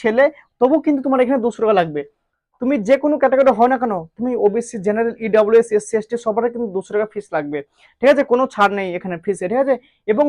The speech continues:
মেয়েরা যদি অ্যাপ্লিকেশন করতে চাও, মেয়েদেরও কিন্তু এখানে দুশো টাকা ফিস লাগবে, মেয়েদেরও কিন্তু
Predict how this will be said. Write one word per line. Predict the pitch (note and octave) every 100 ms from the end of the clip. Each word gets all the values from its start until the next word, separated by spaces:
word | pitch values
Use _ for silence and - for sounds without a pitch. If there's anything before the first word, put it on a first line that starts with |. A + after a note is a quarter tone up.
| B3
মেয়েরা | B3 D4+ C#4+
যদি | C#4+ D4+ D4 _ _ _ -
অ্যাপ্লিকেশন | A3 C4+ C4+ C4
করতে | B3 A#3
চাও, | C#4+ C#4+ G#3+
মেয়েদেরও | A#3 D4+ C#4
কিন্তু | C4 B3+
এখানে | C4 A3+
দুশো | G#3+
টাকা | A3 G#3
ফিস | G3 F#3
লাগবে, | F#3 G3
মেয়েদেরও | G#3+ A3+ B3+
কিন্তু | A#3+ A#3